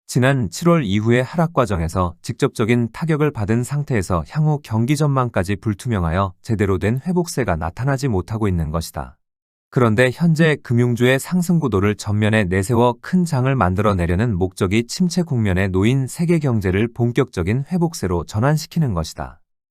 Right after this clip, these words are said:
이천이십 년 삼월 코로나 십구 사태가 발생하였을 적 세계 경제는 극심한 침체 국면에 놓이게 되었고 당시의 상황에서는 향후 전망도 극히 어두웠다.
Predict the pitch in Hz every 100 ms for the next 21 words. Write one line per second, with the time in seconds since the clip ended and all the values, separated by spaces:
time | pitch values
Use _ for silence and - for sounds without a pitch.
0 | _ _ - 113 151 143 135 135 131 131
1 | 98 - 143 143 135 - 107 95 101 69
2 | - - 160 147 139 127 120 - 107 107
3 | 143 127 107 95 92 85 123 - 165 160
4 | 151 135 113 107 113 - 113 - 139 147
5 | 117 - - 175 180 165 127 123 123 113
6 | 95 101 104 92 80 - 101 101 - 107
7 | 107 131 131 165 175 156 135 90 107 110
8 | 170 170 165 165 107 110 107 92 85 -
9 | 113 - 135 78 87 92 - 73 65